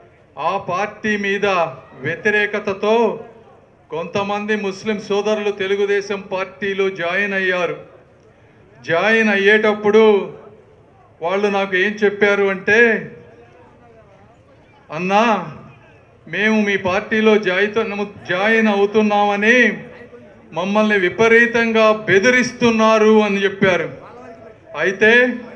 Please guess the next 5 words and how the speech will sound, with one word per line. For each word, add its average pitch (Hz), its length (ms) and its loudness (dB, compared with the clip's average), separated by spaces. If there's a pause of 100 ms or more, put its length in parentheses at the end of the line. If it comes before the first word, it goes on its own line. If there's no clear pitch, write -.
(420)
ఆ 214 320 2
సమయంలో 226 640 2
వారికి 208 500 0
ధైర్యం 214 580 2
ఇవ్వటానికి 214 1040 2